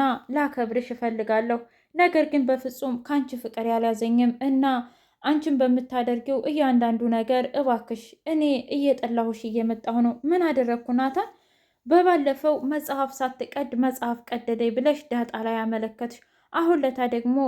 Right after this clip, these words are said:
ወርቁን አንቺ ራስሽ አንስተሽ እሷ ላይ ጣትሽን ጠቆምሽ።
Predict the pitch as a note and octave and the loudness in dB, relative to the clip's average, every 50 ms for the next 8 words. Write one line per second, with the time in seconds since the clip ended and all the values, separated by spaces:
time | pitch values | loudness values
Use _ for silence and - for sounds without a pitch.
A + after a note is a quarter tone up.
0 | B3 A#3 A3 C4+ C4+ C#4 C4+ - - C4+ C4+ A#3+ - - E4 F#4+ F#4+ - F#4 E4 | 0 0 0 0 0 0 -2 -2 -4 -4 -4 -4 -4 -4 -4 -4 -4 -2 -2 0
1 | C4 A#3 A3+ - A#3+ A#3+ A#3 A#3+ A#3 A#3 A#3 - B3+ B3 D4 D4 C#4 C#4+ - - | 0 0 0 -2 -8 -8 -4 -2 -4 -4 -4 -6 -6 0 0 0 0 0 -8 -20
2 | _ _ _ _ _ _ _ - - D4 - - - B3+ A#3+ A#3+ A#3 A#3 A3+ A3+ | _ _ _ _ _ _ _ -2 -2 -2 -2 -6 -2 0 0 2 2 0 0 -2
3 | - - - - C#4 C4+ C4 B3 A#3+ - B3 A#3 A3+ A3+ - A#3+ A#3+ A#3+ A3+ A#3 | -4 -10 -6 -4 -2 -2 -2 -4 -6 -4 -4 -4 -4 -2 -4 -6 -6 -4 -4 -4
4 | A#3+ - | -4 -4